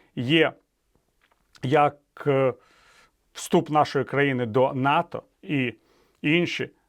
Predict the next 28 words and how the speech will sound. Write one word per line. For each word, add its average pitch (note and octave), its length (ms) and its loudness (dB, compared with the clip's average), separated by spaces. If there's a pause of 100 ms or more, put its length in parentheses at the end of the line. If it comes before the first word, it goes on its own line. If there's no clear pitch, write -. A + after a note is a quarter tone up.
заходи B2 440 0
міжнародної B2 540 0
солідарності, A2 760 -6 (200)
так E3+ 240 2
і D#3 60 -6
таке F#3 480 0
озброєння B2+ 880 2
української D#3 760 0
армії, D3+ 440 0 (180)
яке E3+ 260 0
дозволить D3+ 840 2 (100)
українським D3+ 560 -2
військовим E3 400 -2
завдати D3+ 500 0
Росії D#3 540 0 (200)
непоправної C#3+ 840 2
шкоди. - 440 -10
Вже C3+ 280 0
зараз B2+ 360 2
далекобійні C3 560 -4
ракети, C3+ 560 -2 (280)
які C#3 200 -4
дають C#3+ 320 0
нам, C3 320 0
е, B2 160 2
союзники, C#3 680 -2 (280)
можуть, D#3 560 2
е, C#3+ 240 4